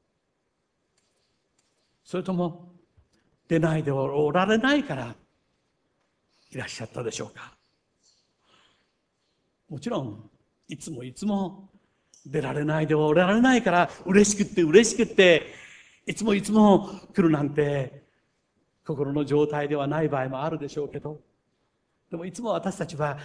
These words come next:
その心の動機を問われるのです。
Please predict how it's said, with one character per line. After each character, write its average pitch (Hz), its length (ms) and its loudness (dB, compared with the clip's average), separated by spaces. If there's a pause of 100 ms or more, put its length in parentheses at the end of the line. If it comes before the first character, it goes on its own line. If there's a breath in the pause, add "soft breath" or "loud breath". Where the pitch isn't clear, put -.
(100)
そ 170 140 -4
の 147 120 -2
心 165 380 -4
の 180 520 0
動 160 400 -2
機 165 200 -2
を 160 400 0 (220)
問 127 140 -10
わ 117 120 -4
れ 123 100 -4
る 143 80 -4
の 160 140 0
で 151 100 -10
す。 135 180 -14